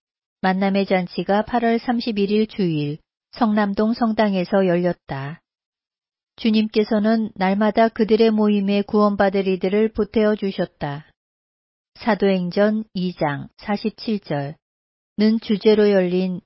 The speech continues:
이날 만남의 잔치는 이천이십칠 더블유아이디 대전교구 대회 전반과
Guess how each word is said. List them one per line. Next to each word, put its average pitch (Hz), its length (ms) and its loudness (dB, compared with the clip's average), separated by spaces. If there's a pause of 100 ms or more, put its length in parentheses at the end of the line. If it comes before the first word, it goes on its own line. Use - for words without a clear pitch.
이날 196 340 0
만남의 196 480 0
잔치는 180 640 -4 (380)
이천이십칠 202 1200 -2 (440)
더블유아이디 196 960 2
대전교구 202 800 2
대회 196 300 2
전반과 165 720 -4